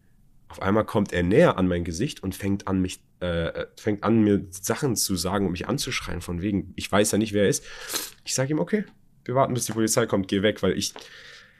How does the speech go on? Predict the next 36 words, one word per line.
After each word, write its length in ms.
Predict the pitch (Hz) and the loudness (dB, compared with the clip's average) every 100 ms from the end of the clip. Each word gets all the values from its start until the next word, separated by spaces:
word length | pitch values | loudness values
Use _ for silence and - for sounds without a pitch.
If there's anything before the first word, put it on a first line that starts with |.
| _ _ _ _ _ | _ _ _ _ _
ich, 220 | 117 - | -4 -2
ich 140 | 131 | 2
weiß, 240 | 127 143 123 | 6 8 8
in 120 | 113 | 8
Deutschland, 420 | 104 139 - 120 | 8 8 8 8
in 80 | 110 | 8
Europa, 600 | 101 101 135 107 110 - | 6 6 4 6 6 4
äh, 560 | 95 95 95 90 - - - | 2 4 4 0 -4 -12 -8
gibt's 220 | 107 - | -6 4
Leute, 260 | 104 123 | 4 4
die 100 | 98 | 4
hätten 220 | 107 104 95 | 4 4 4
dem 160 | 110 | 4
wahrscheinlich 320 | 101 101 104 | 4 4 2
direkt 300 | - 107 - | 2 0 2
einen 100 | 101 | 2
auf, 220 | 101 98 - | 2 2 0
aufs 160 | - | 0
Maul 240 | 101 123 135 | 4 6 6
gehauen, 320 | 90 87 95 | 2 0 2
wenn 100 | 90 | 2
er 80 | 90 | 0
vor 140 | 71 | 0
allem 160 | 98 90 | 2 2
deinen 200 | 90 92 | 0 0
Kollegen 320 | 95 98 127 | 2 2 4
gefährdet, 480 | 101 - 85 87 - | 0 0 -2 0 -2
in 80 | |
dich 200 | 95 92 | -2 0
reinfährt 400 | 98 120 131 95 | 0 0 0 -2
und 120 | 95 92 | 0 0
dann 160 | 107 | 0
auch 80 | 101 | 2
noch 120 | 104 | 0
die, 280 | - 92 90 | 0 -2 -2
die 320 | 90 87 82 | -4 -4 -6